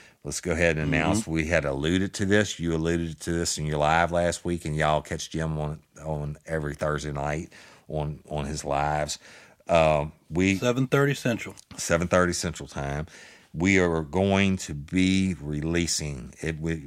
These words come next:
Speaker 1: you, you are hearing this mini drop episode right now. You have the ability to go and purchase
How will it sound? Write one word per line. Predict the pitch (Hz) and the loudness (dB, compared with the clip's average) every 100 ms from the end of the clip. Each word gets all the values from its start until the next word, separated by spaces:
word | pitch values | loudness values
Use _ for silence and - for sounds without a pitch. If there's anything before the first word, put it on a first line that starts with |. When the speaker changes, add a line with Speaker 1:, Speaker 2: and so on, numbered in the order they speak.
| 69 | -6
Speaker 1:
you, | 85 82 | -4 -4
you | 82 87 113 139 117 127 _ - | -2 4 6 6 2 -4 _ -4
are | 80 | -4
hearing | 80 110 123 127 123 | 0 4 4 4 2
this | 123 - - _ _ _ _ _ _ _ - | -2 -4 -10 _ _ _ _ _ _ _ -4
mini | 85 104 104 | 2 4 4
drop | 110 117 117 | 4 4 2
episode | 107 - 113 110 | -2 2 2 4
right | 110 110 | 2 2
now. | 107 113 113 117 - - - _ - | 0 2 2 0 -8 -20 -20 _ -6
You | 78 85 | 0 2
have | 82 - 95 92 | 2 4 6 6
the | 85 | 2
ability | 78 73 95 104 98 95 | -2 2 4 4 2 -2
to | 78 | -6
go | 69 85 90 90 90 | 0 4 6 4 0
and | 80 73 | -6 -6
purchase | - 87 87 - 92 - | 0 2 2 -4 -4 -6